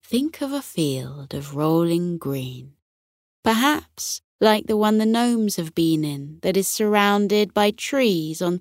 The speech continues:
three sides and bushes filled with blackberries on the other. Being very tiny gnomes, they of course went underneath the gate to get into the field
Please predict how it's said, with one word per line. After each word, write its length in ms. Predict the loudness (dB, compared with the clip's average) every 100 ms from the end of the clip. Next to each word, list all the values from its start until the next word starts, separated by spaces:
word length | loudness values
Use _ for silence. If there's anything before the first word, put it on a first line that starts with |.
| -2
three 240 | 2 2
sides 640 | 0 -4 -4 -6 -10 -12 _ _ _ -2
and 260 | 0 0
bushes 520 | 2 0 2 -2 -2
filled 400 | -4 2 4 4
with 200 | 0 -6
blackberries 760 | 0 0 0 -8 -12 -10 -8 -2
on 120 | 0
the 140 | 0 -2
other. 280 | -6 -14 -18 _ _ _ _ _ _ _ _ _ _ _ _ _
Being 400 | 0 2 2 2
very 400 | 4 4 4 2
tiny 560 | -2 -2 2 4 4 0
gnomes, 600 | -4 -10 -14 -18 -20 -20 _ _ _ -2
they 80 | 2
of 140 | 2
course 680 | 0 -2 0 0 -4 -10 -10 _ 2
went 260 | 2 2
underneath 560 | 0 -2 0 0 -2 -4
the 100 | -6
gate 340 | -4 -6 -8 -10
to 100 | -6
get 240 | -6 -4
into 220 | -8 -8
the 80 | -12
field 520 | -8 -6 -6 -8 -14